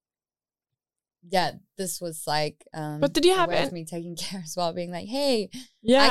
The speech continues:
Speaker 1: can do this thing. I can empower myself. I can make
Speaker 2: Mm.
Speaker 1: it more normalized and be like, you know, it's not this, like, whole, like, 'Whoa, what the fuck is this world?'" And, like, in Berlin, I'm, like, talking about it much, much more. But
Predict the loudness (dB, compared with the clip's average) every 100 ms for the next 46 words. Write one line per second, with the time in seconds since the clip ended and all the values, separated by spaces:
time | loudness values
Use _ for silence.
0 | 4 0 -2 -6 -4 -4 -4 -4 -6 -6
1 | -6 -4 -4 -4 -2 -2 -2 0 2 4
2 | 2 -2 -6 -10 -4 2 4 6 4 0
3 | -6 -8 -6 -4 -2 -4 -4 -4 -6 -6
4 | -6 -8 -10 -10 -8 -6 -6 -12 _ _
5 | _ _ _ _ -4 0 2 2 0 -4
6 | -4 -2 -2 -4 -4 -4 -2 0 0 0
7 | -6 -6 -2 -2 -2 -2 -4 -6 -14 -18
8 | -20 -20 _ -8 -4 -2 -2 -4 -8 -8
9 | -6 -6 -4 2 2 2 -2 -4 -4 -4
10 | -6 -4 -2 0 -2 -4 _ _ _ _
11 | _ _ -6 0 2 4 2 0 -4 -6
12 | -6 -2 2 0 0 -6 -4 -4 -4 -4
13 | -4 -2 -4 -4 -4 -4 -2 0 2 0
14 | 2 2 0